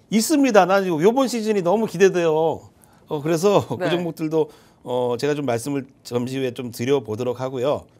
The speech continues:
Speaker 2: 음.
Speaker 1: 또 알아서 찾아오는 곳에 오시면 또 <laughs> 말씀을 드리도록 하는데요. 이 차트에서, 요, 이렇게 올라갔어요.
Speaker 2: <gasps> 어머, 어머.
Speaker 1: 어. 그 저는
Speaker 2: 오.
Speaker 1: 이제
Speaker 2: 와, 숨가쁘게 올라가는데요.
Speaker 1: 많은 분들이 계신 그, 곳에서 "아, 이거 한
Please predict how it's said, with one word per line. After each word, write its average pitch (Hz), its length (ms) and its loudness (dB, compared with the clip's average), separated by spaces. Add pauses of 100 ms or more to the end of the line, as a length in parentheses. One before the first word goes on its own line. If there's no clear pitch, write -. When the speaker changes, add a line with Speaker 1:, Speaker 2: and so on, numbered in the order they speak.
Speaker 2:
음. 175 80 -20
Speaker 1:
또 110 120 -8
알아서 160 340 4
찾아오는 185 420 -2
곳에 113 240 -2
오시면 110 480 -4
또 117 140 -4 (140)
<laughs> - 140 -16
말씀을 120 340 -2
드리도록 113 340 -2
하는데요. 135 400 0
이 175 140 0
차트에서, 233 520 2 (880)
요, 294 160 -4
이렇게 294 220 -2
올라갔어요. 156 500 0 (380)
Speaker 2:
<gasps> 698 500 -10
어머, 240 200 -4 (100)
어머. 165 160 -8
Speaker 1:
어. 92 220 -12 (440)
그 - 80 -6
저는 226 280 4
Speaker 2:
오. 247 80 4
Speaker 1:
이제 185 680 4 (140)
Speaker 2:
와, 208 420 -6
숨가쁘게 330 640 -8
올라가는데요. 170 720 -8
Speaker 1:
많은 190 260 2
분들이 185 260 -2
계신 139 320 -2
그, 117 180 -10 (100)
곳에서 110 600 -6
"아, 202 140 4
이거 214 300 2
한 202 340 -2